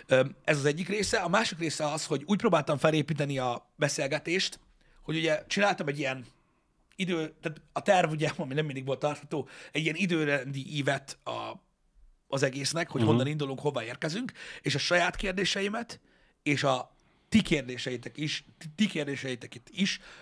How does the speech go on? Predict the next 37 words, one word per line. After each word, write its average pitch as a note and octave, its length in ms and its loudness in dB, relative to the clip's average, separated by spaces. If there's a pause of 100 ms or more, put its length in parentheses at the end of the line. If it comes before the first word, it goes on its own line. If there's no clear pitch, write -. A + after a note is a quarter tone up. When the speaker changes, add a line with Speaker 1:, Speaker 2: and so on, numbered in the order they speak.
Speaker 1:
ö, B2+ 200 2 (260)
ebbe D3+ 220 2
húztam B2+ 420 -6
bele. A2 380 -6
Remélem, D3 320 4
Speaker 2:
Mhm. B2+ 80 -2
Speaker 1:
hogy C#3 140 -4
akik C3+ 200 -8
kérdeztek D3 480 0
Twitteren, D#3 440 0 (300)
azok, B2 440 4
ö, A#2+ 200 2
örömmel A#2 360 4
hallották, A#2 600 0 (220)
hogy, A2 360 2
ö, A2 140 4 (480)
hogy A#2+ 180 0
a, A2 260 -2
az B2 120 -2
ő D3 80 4
kérdéseiket B2+ 640 -2
is, A#2+ 260 -8
ö, B2 60 -6 (280)
úgymond A2+ 380 -6 (100)
beépítettem B2 260 0
a G2+ 220 2
Speaker 2:
Felhasználtad. G2+ 320 2
Speaker 1:
műsorba, D#3+ 420 0
Speaker 2:
Mhm. A#2 60 2 (200)
Speaker 1:
felhasználtam, C3+ 600 2
és A#2+ 120 0
arra B2 220 2
is, - 280 -6
ö, - 80 -6
kaptunk A#2+ 360 -6
választ, A#2+ 480 0 (160)
ö, C#3+ 140 2